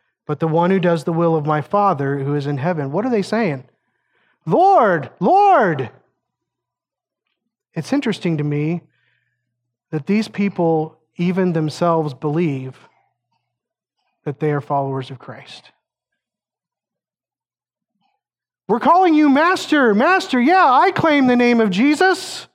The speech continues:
In fact, look at all the good things that I've done," right? "Many, on that day, many will say to me, 'Lord, Lord, did we not prophesy in your name and cast out demons in your name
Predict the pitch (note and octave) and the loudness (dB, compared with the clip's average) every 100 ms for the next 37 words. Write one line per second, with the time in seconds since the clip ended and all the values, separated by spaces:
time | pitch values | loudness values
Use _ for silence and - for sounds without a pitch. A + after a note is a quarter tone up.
0 | _ _ _ _ _ _ _ _ _ _ | _ _ _ _ _ _ _ _ _ _
1 | _ _ _ _ _ _ _ _ _ _ | _ _ _ _ _ _ _ _ _ _
2 | _ - F3+ B3 E4 D#4+ C4+ C#4+ D4 D4 | _ -6 -2 2 2 2 0 2 4 4
3 | C#4+ D4+ D4 D4+ D4 A#3+ A#3 G#3+ F#3 G3+ | 4 0 0 0 2 2 2 2 2 0
4 | F#3 D#3 D#3 F#3+ B3 A3 _ _ _ _ | 0 0 0 0 0 -4 _ _ _ _
5 | _ _ _ _ _ _ _ _ _ _ | _ _ _ _ _ _ _ _ _ _
6 | _ _ _ _ _ _ _ _ _ _ | _ _ _ _ _ _ _ _ _ _
7 | _ F3 G#3+ G#3+ F#3+ G#3 G#3 G#3+ G#3+ G#3+ | _ 0 2 2 0 0 2 2 4 2
8 | G#3 G3 A3 G#3+ G#3+ G3+ A3+ A#3 G3 A3+ | 2 2 2 2 2 4 4 2 2 2
9 | A3 G#3 A3+ A3+ A3 G#3+ A#3 A#3 A3+ A#3+ | 2 2 2 0 0 2 2 2 -2 0
10 | A3 G#3+ G#3 G3 G#3+ A3 A3 - - F3+ | 2 2 2 2 2 2 0 -6 -6 -4
11 | - A#3 - B3+ A#3 A3+ E3 - B3 A#3+ | -2 -4 -2 2 2 2 -2 0 2 2
12 | A3+ G3+ A3 G#3 G#3 A3 A3 | 2 2 2 2 2 2 2